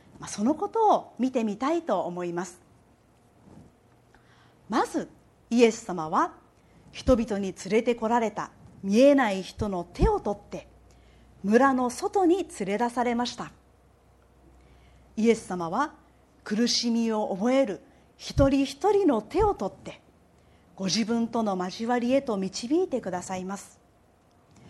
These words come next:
一人と一人、一対一になり、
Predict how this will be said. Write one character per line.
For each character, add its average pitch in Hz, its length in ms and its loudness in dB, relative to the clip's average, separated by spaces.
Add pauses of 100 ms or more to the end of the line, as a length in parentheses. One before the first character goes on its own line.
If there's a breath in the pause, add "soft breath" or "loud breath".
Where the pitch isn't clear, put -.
(280 loud breath)
一 - 280 4
人 233 140 2
と 190 220 -6
一 - 260 -4
人、 214 140 -4 (760 loud breath)
一 220 140 -6 (180)
対 381 240 2
一 - 340 -8
に 415 140 2
な 202 120 0
り、 190 100 -6